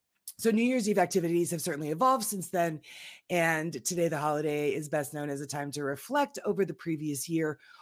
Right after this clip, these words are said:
while also setting intentions for the year ahead.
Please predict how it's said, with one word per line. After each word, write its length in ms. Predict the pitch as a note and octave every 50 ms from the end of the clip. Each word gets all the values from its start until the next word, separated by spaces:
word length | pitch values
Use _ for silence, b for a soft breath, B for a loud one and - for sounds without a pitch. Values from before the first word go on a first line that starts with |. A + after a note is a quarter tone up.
| B B
while 320 | - F#3+ F3+ F3 E3+ -
also 460 | - D#3 D3+ D3+ - - D#3+ D#3 D#3+ C#3
setting 400 | B2+ - D#3+ C#3+ D3 C#3+ C#3+ -
intentions 640 | B2+ D#3+ C#3+ - D3 C#3+ C3 - D3 D3 C#3+ C3
for 420 | - - C#3 B2+ C3 B2+ B2+ C#3 C3+ _
the 100 | C#3+ C3+
year 240 | C3 B2 B2 A#2+
ahead. 460 | B2 C3 - - - F3 D3+ F#2+ D#2+